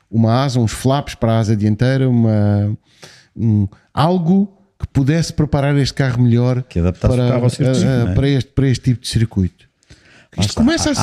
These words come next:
Speaker 1: ser
Speaker 2: há, há mínimos olímpicos,
Speaker 1: Há mínimos
Speaker 2: não é?
Speaker 1: olímpicos,
Speaker 2: Há
Speaker 1: é,
Speaker 2: mínimos
Speaker 1: é o,
Speaker 2: olímpicos.
Speaker 1: e, e ele diz, "Pá, se não trabalhamos nada para,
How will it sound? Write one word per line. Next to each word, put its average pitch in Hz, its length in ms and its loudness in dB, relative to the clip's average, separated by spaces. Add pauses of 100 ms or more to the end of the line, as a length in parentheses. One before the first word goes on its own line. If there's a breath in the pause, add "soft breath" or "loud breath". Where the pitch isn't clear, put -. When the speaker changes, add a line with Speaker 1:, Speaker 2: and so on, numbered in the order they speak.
(140)
Speaker 1:
ser 107 80 -4
Speaker 2:
há, 95 40 2
há 90 40 0
mínimos 85 460 0
olímpicos, 76 360 -2
Speaker 1:
Há 165 40 2
mínimos 185 360 2
Speaker 2:
não 175 60 2
é? 190 40 0
Speaker 1:
olímpicos, 151 340 -2
Speaker 2:
Há 131 40 0
Speaker 1:
é, 123 40 2
Speaker 2:
mínimos 135 200 0
Speaker 1:
é 127 80 0
o, 120 120 0
Speaker 2:
olímpicos. 71 400 -4 (120)
Speaker 1:
e, 156 40 0
e 160 160 2
ele 180 100 0
diz, 151 280 0
"Pá, - 220 -4
se - 120 -8
não 131 100 0
trabalhamos 127 460 0
nada 117 280 0
para, 95 160 -6